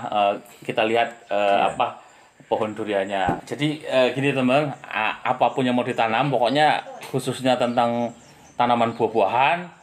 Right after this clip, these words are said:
Speaker 1: durian lebih khusus lagi.
Speaker 2: Iya.
Speaker 1: Pokoknya Mas Ipung ini udah nggak diragukan lagi, karena
Speaker 2: Insya Allah,
Speaker 1: dari
Speaker 2: insya
Speaker 1: proyek-proyek
Speaker 2: Allah.
Speaker 1: pemerintah udah sejak lama, sejak almarhum bapak beliau.
Speaker 2: Iya.
Speaker 1: Terus ini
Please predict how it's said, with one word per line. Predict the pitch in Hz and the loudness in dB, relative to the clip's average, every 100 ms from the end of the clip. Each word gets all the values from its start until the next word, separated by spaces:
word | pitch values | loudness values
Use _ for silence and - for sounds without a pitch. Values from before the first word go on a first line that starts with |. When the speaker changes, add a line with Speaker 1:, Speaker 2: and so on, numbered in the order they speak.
| _ | _
Speaker 1:
durian | 123 123 139 151 | -12 -2 2 4
lebih | 135 131 | 2 -2
khusus | 120 120 | -6 -6
lagi. | 123 107 - 113 123 | 0 0 0 -4 -2
Speaker 2:
Iya. | 104 87 | 0 -2
Speaker 1:
Pokoknya | 85 110 139 143 - - 135 | 0 2 2 0 -4 -12 -2
Mas | 120 | -2
Ipung | 123 127 | 0 -2
ini | 160 | 0
udah | 147 | 0
nggak | 123 110 | 0 0
diragukan | 123 113 117 | 0 -2 0
lagi, | 110 117 | 0 0
karena | 107 117 151 - | 0 0 0 -2
Speaker 2:
Insya | 165 160 160 | -6 0 4
Allah, | |
Speaker 1:
dari | 151 214 | 4 4
Speaker 2:
insya | - 131 | 2 2
Speaker 1:
proyek-proyek | 151 151 - 147 | 4 4 2 0
Speaker 2:
Allah. | 143 | 2
Speaker 1:
pemerintah | 135 135 139 127 165 175 - | 0 2 0 2 2 2 -2
udah | 123 139 123 | -6 -4 -4
sejak | 120 - - | -6 -4 0
lama, | 104 117 127 | 2 2 2
sejak | - - 123 113 113 | -2 -2 4 6 6
almarhum | 104 113 113 113 110 - 120 117 110 - - - | 6 4 4 2 0 -2 -4 -4 -8 -16 -20 -6
bapak | 101 98 - | -2 0 0
beliau. | 107 107 113 127 160 185 190 | 2 4 6 6 6 6 2
Speaker 2:
Iya. | 85 82 - - | -4 -16 -20 -20
Speaker 1:
Terus | - 131 143 143 - _ - _ _ | 0 4 4 0 -18 _ -20 _ _
ini | 143 147 180 | -6 -4 -2